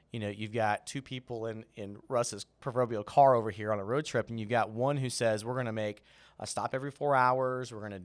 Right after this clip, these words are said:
you know, stop in these cities, and this is the planned out goal." And the other person's saying, "Look, goal's the same, but, you know, I wanna drive eighteen hours a day, and I just wanna push through, and I don't wanna stop for anything." And, you know,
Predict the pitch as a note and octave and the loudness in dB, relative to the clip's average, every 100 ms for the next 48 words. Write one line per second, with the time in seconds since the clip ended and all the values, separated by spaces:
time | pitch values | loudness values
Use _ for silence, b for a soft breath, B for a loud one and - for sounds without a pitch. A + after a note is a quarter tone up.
0 | - A2+ G2+ F2+ - A2+ A#2+ C3+ C#3 C3 | -12 -8 -6 -6 -2 0 0 -2 -6 -4
1 | C#3+ C3 B2+ A2+ G2+ G#2+ - B2+ B2 B2 | -4 -4 -4 -6 -10 -12 -12 -14 -10 -10
2 | A2 G2 G2+ B2+ G3 C3+ A#2+ E3+ - C3+ | -6 -8 -2 2 2 2 -2 -4 -2 -4
3 | - A#2+ B2+ A#2+ F3 F3 - B B B | -4 -6 -4 -2 2 0 0 B B B
4 | B B - - C3 F#3+ C4 D3 - E3 | B B -20 -4 4 4 4 0 -2 -2
5 | A#3+ C3 A2 - - B2 A2 - B2+ G#3+ | 0 0 0 -2 -10 -8 -8 -4 -4 -4
6 | B2 A#2 A#2 A2+ C3+ - A#2+ A2 G#2 G2 | -4 0 0 0 -6 -10 -8 -6 -6 -4
7 | B2 G3 B2 F#2+ B2 E3+ - A#2 - C3 | 0 2 0 -2 -4 -6 -10 -12 -10 -10
8 | A#2 - D3 G3+ A#2 G#2 D#3+ D3 A#2 G#2 | -10 -8 -4 -2 0 2 0 0 -4 -6
9 | C3+ A#2+ - B2+ G#3 - A#2+ G#2 G2+ G2+ | -4 -4 -4 -8 -8 -6 -4 -4 -6 -12
10 | b b b b A#2 G#2+ | b b b b -6 -6